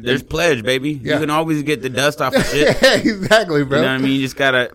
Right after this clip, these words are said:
Speaker 1: put a little bit of elbow grease in that bitch and, uh, stay consistent. Consistency is the key to,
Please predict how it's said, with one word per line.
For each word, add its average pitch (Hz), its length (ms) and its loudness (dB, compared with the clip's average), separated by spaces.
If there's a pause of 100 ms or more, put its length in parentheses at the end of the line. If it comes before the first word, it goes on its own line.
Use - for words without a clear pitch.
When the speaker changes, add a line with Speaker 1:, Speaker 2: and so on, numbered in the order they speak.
Speaker 1:
put 139 120 -2
a 135 60 -2
little 131 160 0
bit 123 120 0
of 123 40 -4
elbow 135 200 0
grease 131 240 0
in 123 80 -4
that 117 180 -2
bitch 117 260 -2
and, 104 120 -2
uh, 85 240 0 (260)
stay 123 260 -2
consistent. 120 580 -4
Consistency 120 760 -4
is 95 120 -6
the 82 60 -8
key 110 320 -6
to, 87 300 -6